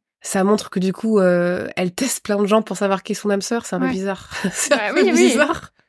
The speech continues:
Speaker 2: Mais, mais je crois vraiment que c'est, ouais, non, ça su-, je pense que ça suit, euh, la manière dont on voit les relations de nos jours.
Speaker 1: Moi, je sais pas, parce que pour moi, dans l'idée
Speaker 2: Tu
Speaker 1: que
Speaker 2: swipes jusqu'à trouver ton âme sœur.
Speaker 1: Ouais, comme ça. Mais quand les gens parlent d'avoir une âme sœur, souvent, je trouve qu'ils en parlent de manière, euh...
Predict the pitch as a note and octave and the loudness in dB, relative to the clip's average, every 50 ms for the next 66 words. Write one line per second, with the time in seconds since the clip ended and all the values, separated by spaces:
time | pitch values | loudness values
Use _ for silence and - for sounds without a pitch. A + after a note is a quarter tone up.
0 | _ _ _ _ _ _ - B3+ A#3+ D#3+ F#3+ A3+ A#3+ A3+ A#3 - - B3 A3 A3 | _ _ _ _ _ _ 4 4 4 6 4 4 2 2 2 0 2 2 2 2
1 | A3 A3 A#3+ A#3+ C4 C#4+ C4 - - - A#3 A3 A3 G#3+ G#3+ G#3+ G#3+ G#3+ G#3+ A3 | 2 0 0 0 0 0 -2 -4 -2 -2 0 0 2 0 0 0 -2 -2 -2 -2
2 | A#3 E4+ G#4+ F#4+ B3+ A#3 A#3 D4+ E4+ D4 - - G#3 A3 - - - - - - | -2 0 0 0 0 0 0 0 0 -2 -2 -2 -2 -2 -2 -6 -8 -8 -10 -10
3 | - - G#3+ A3 - - - C#4 D4 - - A#3+ A3 - - A3 G#3 G#3 G3+ G3+ | -8 -6 -6 -8 -6 -4 -4 -4 -4 -2 -2 -2 -2 -2 -4 -6 -4 -4 -4 -4
4 | G#3 G3+ G#3 G3+ G#3 G#3+ - - - - B3+ C4+ C#4 C4+ B3 A3+ G#3+ G#3+ G#3+ G#3+ | -4 -4 -4 -4 -6 -6 -8 -10 -4 0 0 2 4 4 4 2 2 0 0 -2
5 | G#3 G#3+ A3 A3 A#3 A#3+ A3+ A3 A3 - A3+ G#3+ G#3+ A3 G#3+ G#3 G#3 G#3 G#3 G#3 | -2 -2 0 2 2 2 2 0 0 -2 -2 -2 0 0 0 0 -2 -2 -2 -2
6 | G3+ G#3 G#3 - A3+ A3+ A3+ A3 G#3+ G#3 G#3 G#3 G#3 G#3+ A3 A#3+ C#4+ D#4+ C#4+ B3 | -4 -6 -6 -6 -4 -2 -2 0 -2 -2 0 0 0 0 0 -2 -2 -4 -6 -6
7 | - _ _ _ _ _ _ _ _ - C4 - - - C4+ C4 G#3 G3+ - - | -10 _ _ _ _ _ _ _ _ -6 -4 -2 -2 0 0 -2 -2 -4 -6 -6
8 | F3+ - F#3+ F3+ F3+ F#3+ G#3+ A#3 A#3+ A3+ - F3+ F#3 F3+ F#3 F#3+ F#3+ F#3 G#3+ A3 | -8 -4 -4 -2 0 2 2 2 2 0 -2 -2 -2 -2 -2 -4 -4 -2 -2 -2
9 | - A#3+ A3 G#3 F#3+ F#3 B3+ C4 C#4 C#4 C4+ - B3 A#3 A3+ A3 A3 - - - | 0 0 0 0 0 2 2 2 2 0 -2 -2 -2 -2 -2 -2 -4 -6 -6 -6
10 | A#3 A3+ A3 - - A3+ A3 A#3 B3 - A#3 A3 A3 A#3+ B3+ - - C4 B3+ A#3+ | -6 -6 -6 -8 -10 -8 -6 -6 -6 -4 -4 -4 -2 -4 -4 -2 0 2 2 2
11 | A3+ - G#3+ G#3 G3+ - B3+ A3 G#3 - - F#3+ F3+ - - G3+ G3 G3 G3+ G3+ | 2 2 0 0 2 0 -2 -2 -2 -4 -4 -4 -4 -2 -2 0 2 2 2 2
12 | A3+ A#3 G#3+ - G#3+ G#3 G3 F#3 F#3 F#3 F#3 F#3 F#3 F#3+ F#3+ F#3 F3 E3+ - - | 2 0 2 2 0 0 0 0 0 0 0 0 0 2 2 0 0 -2 -2 -2
13 | - C4 C#4 - - - G3 F#3+ G#3+ A#3+ - - - A3 A3+ - A3 F3+ F#3 F3+ | -2 -2 -4 -4 -8 -8 -4 -2 -2 -2 -4 -4 -6 -6 -4 -4 -4 -2 -2 -2
14 | F3 G#3 G#3+ A3 G#3 F#3+ F#3 F#3 F3+ F3 F3+ F#3 G3 G#3+ A3 G#3 G3+ F3 E3+ E3+ | -2 -2 -2 -2 -2 0 0 0 0 2 2 2 2 0 -2 -2 -4 -4 -2 -4
15 | E3+ E3 E3 E3 E3 E3 | -4 -4 -6 -6 -8 -10